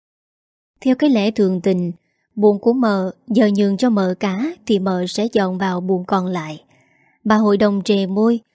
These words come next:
ánh mắt sắc lẹm nhìn mợ mà đáp: "Sắp tới con của quan thầy trên tỉnh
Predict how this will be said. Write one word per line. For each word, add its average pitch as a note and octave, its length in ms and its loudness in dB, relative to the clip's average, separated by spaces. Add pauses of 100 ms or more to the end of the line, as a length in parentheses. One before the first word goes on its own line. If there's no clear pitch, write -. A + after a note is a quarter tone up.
(200)
ánh A#3+ 140 0
mắt E4 180 0
sắc F#4 280 -4
lẹm F#3 340 -2 (140)
nhìn G#3+ 280 2
mợ F#3 240 -2
mà F3+ 160 -6
đáp: A3+ 240 -4 (1160)
"Sắp A3 280 -6
tới A#3 460 0
con G#3+ 200 0
của A3 140 2
quan G#3+ 260 -2
thầy G3 240 0
trên G#3+ 220 0
tỉnh G#3+ 420 -4